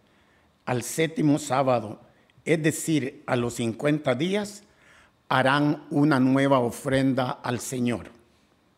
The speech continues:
El día diez del séptimo mes es el día de la expiación. Se reunirán en asamblea litúrgica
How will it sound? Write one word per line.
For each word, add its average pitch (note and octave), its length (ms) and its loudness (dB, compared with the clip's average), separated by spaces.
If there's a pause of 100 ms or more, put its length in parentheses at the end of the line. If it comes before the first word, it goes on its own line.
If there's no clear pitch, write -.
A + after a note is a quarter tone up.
(1900)
El C3+ 380 -2 (260)
día G3 360 0
diez D3 380 2
del A#2 200 0
séptimo B2+ 500 -2
mes B2 480 -2 (380)
es C#3 240 -2
el B2+ 180 0
día D#3+ 300 2
de C3+ 120 2
la B2 160 4
expiación. A#2 920 -4 (560)
Se - 220 0
reunirán C3+ 680 2
en D3+ 180 4
asamblea B2+ 560 0
litúrgica E3 1120 -4